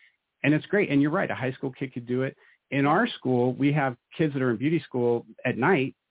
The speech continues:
but they, during the day, they need a job. And so they like, "Hey, let's go play with dogs." So they'll come in and bathe. They might not end up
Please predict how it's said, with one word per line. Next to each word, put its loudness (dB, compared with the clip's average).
but -2
they, 2
during 2
the 2
day, 2
they 0
need 2
a -4
job. 0
And -4
so 4
they 0
like, -4
"Hey, -2
let's -4
go -4
play -2
with -4
dogs." 0
So -6
they'll 0
come 0
in 2
and 0
bathe. 2
They 2
might 2
not 0
end -2
up 0